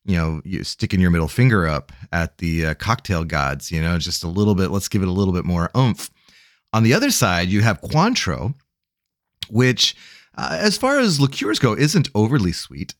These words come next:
So it's, it's, it's no surprise that you had to offset that with a little bit of simple syrup to balance it. Uh, and then the lime juice, I imagine, just kinda sits there underneath because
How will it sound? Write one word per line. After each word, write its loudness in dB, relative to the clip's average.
So 0
it's, 2
it's, 2
it's 2
no 4
surprise 0
that 0
you 0
had 2
to 0
offset -2
that 0
with -2
a -2
little 2
bit 0
of -2
simple -4
syrup -2
to -8
balance 0
it. -8
Uh, -8
and 4
then 6
the 4
lime 0
juice, 2
I 2
imagine, 2
just 0
kinda 0
sits -2
there 2
underneath 2
because 0